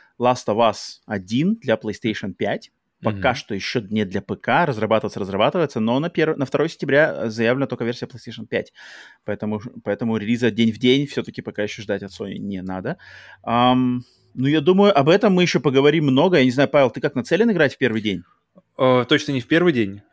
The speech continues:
Speaker 2: но н-, настолько же точно, э, когда ни-, что я когда-нибудь до неё доберусь. То есть я, она у меня точно, она, она, она у меня, она у меня будет в коллекции, вот так вот я скажу.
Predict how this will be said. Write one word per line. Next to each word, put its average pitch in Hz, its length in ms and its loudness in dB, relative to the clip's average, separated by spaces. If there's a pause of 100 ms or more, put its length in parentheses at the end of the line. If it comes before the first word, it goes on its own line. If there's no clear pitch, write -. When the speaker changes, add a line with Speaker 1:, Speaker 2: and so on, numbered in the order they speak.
Speaker 2:
но 117 720 0 (540)
н-, 151 280 -6
настолько 139 380 2
же 120 100 0
точно, 131 560 -2 (880)
э, 110 160 2
когда 104 280 0
ни-, 104 100 -8
что - 140 -2
я 104 120 4
когда-нибудь 110 400 -2
до 101 60 -4
неё 101 160 -4
доберусь. 95 380 -8 (240)
То 95 80 -18
есть - 180 -16
я, 98 340 -4
она 104 180 0
у - 20 2
меня 113 120 -4
точно, - 380 -4
она, 131 160 0
она, 143 220 2
она 143 160 4
у 151 40 2
меня, 143 200 0
она 139 260 2
у - 20 -2
меня 139 140 0
будет 127 220 -6
в - 60 -20
коллекции, 117 360 -2
вот 101 60 -6
так 104 100 -2
вот 101 80 -14
я 101 60 -12
скажу. 101 260 -14